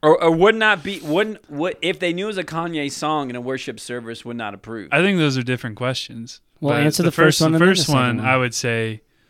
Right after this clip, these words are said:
Speaker 2: I would say he's, he's a popular figure right now. I would say that if we're not talking about the South,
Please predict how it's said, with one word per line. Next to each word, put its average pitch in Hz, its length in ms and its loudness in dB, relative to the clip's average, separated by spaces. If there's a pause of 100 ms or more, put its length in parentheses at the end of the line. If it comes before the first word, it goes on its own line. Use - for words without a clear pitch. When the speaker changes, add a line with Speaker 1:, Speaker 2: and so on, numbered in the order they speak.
(1160)
Speaker 2:
I 131 120 2
would 143 160 -2
say 127 580 2 (160)
he's, 117 540 -8
he's 131 280 -4
a 120 60 0
popular 110 640 -2
figure 104 320 -10
right 98 220 -12
now. 101 280 -16
I 123 80 -6
would 117 140 -8
say 113 300 -4
that 104 300 -8 (500)
if 120 240 -4
we're 120 100 -4
not 127 240 -2
talking 131 340 -2
about 131 280 -2
the 127 80 -6
South, 139 480 0